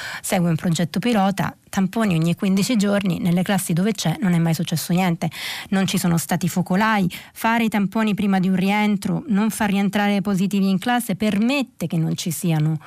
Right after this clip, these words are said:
focolai. C'è un modo per farlo, il tracciamento, c'è un modo per gestire i trasporti, o quantomeno, dico io, ci deve essere, si deve,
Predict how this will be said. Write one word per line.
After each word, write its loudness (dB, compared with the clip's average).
focolai. 0
C'è -2
un 2
modo 2
per -2
farlo, 0
il 0
tracciamento, -2
c'è -4
un 2
modo 2
per 0
gestire 0
i 0
trasporti, -2
o 0
quantomeno, 0
dico 0
io, 0
ci -4
deve 2
essere, -2
si -4
deve, 2